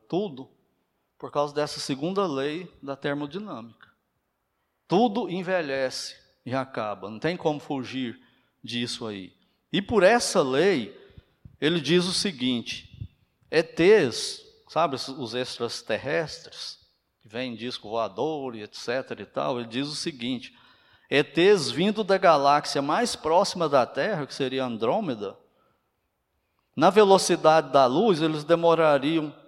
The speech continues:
cem mil anos pra chegar aqui. Os tais, se eles fizessem essa viagem, eles estariam por aí,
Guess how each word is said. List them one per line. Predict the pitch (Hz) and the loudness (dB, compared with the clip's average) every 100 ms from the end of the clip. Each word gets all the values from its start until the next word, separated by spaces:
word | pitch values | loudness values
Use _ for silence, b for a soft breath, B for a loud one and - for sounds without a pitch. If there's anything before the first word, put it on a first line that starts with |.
| - | -12
cem | - - 170 175 | -10 -8 -8 -8
mil | 156 180 151 127 | -10 -10 -8 -8
anos | 147 127 104 - - - _ _ _ _ _ _ _ _ _ _ _ _ _ _ _ _ | -6 -10 -14 -20 -20 -20 _ _ _ _ _ _ _ _ _ _ _ _ _ _ _ _
pra | 120 | -18
chegar | - 120 117 113 113 | -12 -10 -6 -4 -4
aqui. | 107 113 104 _ _ _ _ _ _ _ _ _ _ _ _ | -6 -14 -14 _ _ _ _ _ _ _ _ _ _ _ _
Os | 120 - | -8 -8
tais, | - 160 214 185 107 101 | 4 6 8 4 0 -4
se | - 139 | -2 0
eles | 180 180 | -2 -2
fizessem | - 127 139 151 143 127 | -4 -2 0 0 0 -8
essa | - 120 | -6 -8
viagem, | 113 127 180 151 117 - B B | -2 0 0 -2 -8 -18 B B
eles | 123 139 | -8 -6
estariam | 139 - 165 147 160 | -8 4 4 6 2
por | 170 180 214 | 0 2 4
aí, | 254 139 131 | 4 0 -4